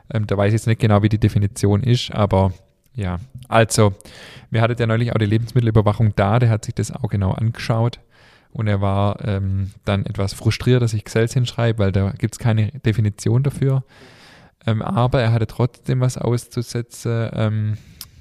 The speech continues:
ich weiß es schon wieder gar nicht mehr, ehrlich gesagt. Ähm, aber zum Beispiel nur das am Rande. Bei uns steht auf dem Glas nicht mindestens haltbar bis, sondern lecker bis.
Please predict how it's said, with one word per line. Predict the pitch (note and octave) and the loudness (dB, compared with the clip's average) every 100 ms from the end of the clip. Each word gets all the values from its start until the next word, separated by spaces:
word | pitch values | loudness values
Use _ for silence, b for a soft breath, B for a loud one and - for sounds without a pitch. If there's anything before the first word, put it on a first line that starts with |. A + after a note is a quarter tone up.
| - - | -18 -6
ich | A2+ - | -4 -2
weiß | G2 F#2 | -2 0
es | G2+ | -2
schon | - G2 | -2 -4
wieder | G2 | -4
gar | F#2+ F#2+ | -2 0
nicht | G2 | 2
mehr, | F#2+ | 0
ehrlich | F#2+ G2 | 0 -4
gesagt. | - A2 - - | -4 -6 -6 -8
Ähm, | G#2+ G#2 | -6 -4
aber | G#2 G2+ | -4 -4
zum | G#2 G2 | -4 -2
Beispiel | G2 G#2+ - A2 G#2+ G#2 G#2 - | -2 -2 -4 -4 -2 -2 -4 -4
nur | G#2+ G#2 G#2+ - - _ - | 0 0 0 -4 -20 _ -20
das | - - G#2+ G2 | -18 -4 -2 0
am | G#2 | -2
Rande. | G2 G#2 A#2 A#2 B B B B B | 0 0 0 -2 B B B B B
Bei | A2+ G#2+ | -4 -2
uns | A2 - | -4 -6
steht | A2+ F#2+ | -4 0
auf | A2 A2+ | 0 0
dem | G#2 A2 | -2 -2
Glas | G#2+ G#2 A2 - | -2 0 -2 -2
nicht | A#2 - | -4 0
mindestens | A#2 A#2+ A#2+ A2+ - A2 | 0 0 -2 -8 -8 -6
haltbar | G#2+ - G2+ G2 | -6 -4 -6 -4
bis, | B2 - | -6 -6
sondern | G#2+ G2+ G2+ | -6 -4 -4
lecker | G2 G#2+ - G#2 | -2 -2 -2 -2
bis. | G#2 G#2 - | -2 -4 -8